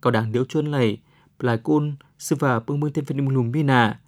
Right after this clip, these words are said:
Khu cà sản không chính phủ, doanh nghiệp cánh côn dân công việc bày trừ phép đi mương lùm. Khu cà sản không chính phủ, bưng doanh nghiệp cánh chủ phủ chủ côn dân bày, công việc bày trừ phép đi mương lùm, là khu sản hòn, bày phép đi như mưa, dương chăn chừa bày gần.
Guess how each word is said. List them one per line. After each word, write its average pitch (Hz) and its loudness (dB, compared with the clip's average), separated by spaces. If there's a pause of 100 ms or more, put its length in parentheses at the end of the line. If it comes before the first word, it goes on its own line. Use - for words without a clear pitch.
(340)
Khu - -6
cà 131 0
sản 110 0
không 117 -2
chính 143 -4
phủ, 127 0
doanh 120 -2
nghiệp 113 2
cánh 131 -6
côn 147 -2
dân 120 -2
công 117 -2
việc 117 -2
bày 110 2
trừ 123 -2
phép 123 -4
đi 123 -2
mương 143 -6
lùm. 127 4 (760)
Khu 131 2
cà 135 2
sản 117 2
không 117 -2
chính 147 0
phủ, 127 2
bưng 147 -2
doanh 123 0
nghiệp 113 2
cánh 135 -2
chủ 131 -2
phủ 117 -2
chủ - -16
côn 147 -4
dân 120 -6
bày, 113 2 (260)
công 127 2
việc - 0
bày 120 2
trừ 123 2
phép 135 -4
đi 127 -2
mương 139 -2
lùm, 117 4 (260)
là 120 -2
khu 113 -4
sản 113 -2
hòn, 117 0 (220)
bày 127 2
phép 131 -4
đi 131 -2
như 117 0
mưa, 120 2
dương 113 0
chăn 117 -2
chừa 113 2
bày 110 0
gần. 110 0